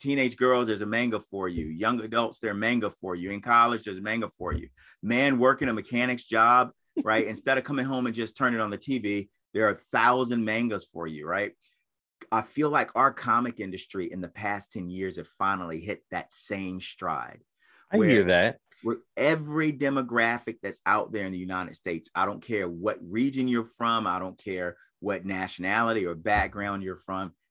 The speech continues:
Speaker 1: there's a comic out there for you in the modern age of comics. So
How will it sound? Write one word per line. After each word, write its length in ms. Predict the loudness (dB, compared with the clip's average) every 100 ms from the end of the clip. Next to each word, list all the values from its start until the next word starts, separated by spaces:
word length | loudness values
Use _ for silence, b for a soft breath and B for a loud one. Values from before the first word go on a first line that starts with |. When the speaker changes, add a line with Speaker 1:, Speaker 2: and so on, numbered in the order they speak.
| -6
Speaker 1:
there's 200 | -6 -6
a 60 | -8
comic 520 | -6 0 0 -2 -4
out 220 | -2 -2 -4
there 120 | -10
for 180 | -8 -10
you 280 | -6 -6 -6
in 100 | -6
the 60 |
modern 460 | -6 -2 -2 -2 -6
age 400 | -8 -4 -4 -6 -10
of 280 | -10 -10
comics. 500 | -8 -6 -8 -16 -16
So 220 | -8 -8